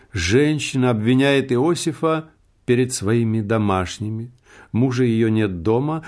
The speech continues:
поэтому она развивает свою версию, которую и рассказывает мужу, когда тот возвращается. Читаем стихи с семнадцатого по девятнадцатый.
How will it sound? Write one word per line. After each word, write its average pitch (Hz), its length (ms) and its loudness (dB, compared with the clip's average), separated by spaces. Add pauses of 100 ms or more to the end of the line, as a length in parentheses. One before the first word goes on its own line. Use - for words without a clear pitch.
(160)
поэтому 143 640 2
она 131 320 2
развивает 127 640 2
свою 127 320 2
версию, 156 640 0 (240)
которую 151 760 -2
и 127 160 -8
рассказывает 95 1000 -4
мужу, 143 500 -4 (260)
когда 95 360 -4
тот 92 460 -4
возвращается. 98 1200 -6 (520)
Читаем 123 440 0
стихи 98 640 -6 (160)
с - 80 -10
семнадцатого 135 960 -4
по 117 220 -6
девятнадцатый. 101 1160 -6